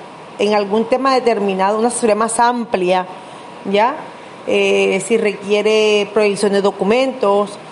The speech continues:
si el proceso tiene que irse a los estrados judiciales. Entonces, dependiendo lo que, lo que arroje esa consulta, le presento a mis clientes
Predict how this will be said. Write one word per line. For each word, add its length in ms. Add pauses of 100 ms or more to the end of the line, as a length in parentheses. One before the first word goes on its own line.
(440)
si 140
el 100
proceso 460
tiene 260
que 160
irse 600
a 120
los 140
estrados 360
judiciales. 920 (1000)
Entonces, 280
dependiendo 800 (120)
lo 300
que, 360 (720)
lo 260
que 120
arroje 720 (340)
esa 280
consulta, 720 (1000)
le 180
presento 580
a 40
mis 160
clientes 760